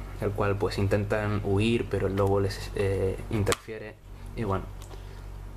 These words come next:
la verdad es que es una película que no pasa de estar bien, simplemente. Continuando con el tema de los cuentos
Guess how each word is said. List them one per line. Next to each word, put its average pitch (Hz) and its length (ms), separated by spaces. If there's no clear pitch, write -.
la - 60
verdad 117 180
es - 40
que - 60
es 113 80
una 110 160
película 107 380
que 101 340
no 104 140
pasa 107 280
de 101 80
estar 98 280
bien, 92 260
simplemente. - 480
Continuando 117 440
con 120 100
el 107 120
tema 113 200
de 107 80
los 104 140
cuentos 123 480